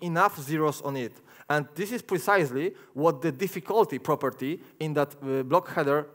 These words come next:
meant. It is basically a number of zeros that needs to be at the beginning, because otherwise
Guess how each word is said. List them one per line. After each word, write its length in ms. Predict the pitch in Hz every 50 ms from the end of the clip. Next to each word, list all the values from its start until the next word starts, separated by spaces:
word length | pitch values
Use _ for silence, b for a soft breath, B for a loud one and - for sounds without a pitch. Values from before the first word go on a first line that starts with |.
| - -
meant. 340 | 135 151 151 135 117 107 - - - B B B B -
It 160 | 160 160 180
is 100 | 175 147
basically 480 | 123 185 202 220 220 226 - 233 226 - -
a 80 | 151
number 560 | 151 151 180 208 202 175 135 139 139 143 156 B B B B -
of 200 | 147 139 127 135
zeros 500 | 127 139 156 139 135 135 156 156 - - B B B B B 131
that 200 | 151 143 - -
needs 240 | 160 196 202 -
to 100 | - 165
be 220 | 151 165 175 175 - -
at 160 | - 147 131
the 80 | 151 139
beginning, 420 | 127 151 135 147 160 147 131 127
because 240 | 113 117 - 131 - -
otherwise 640 | 175 180 190 226 214 175 151 143 156 190 190 -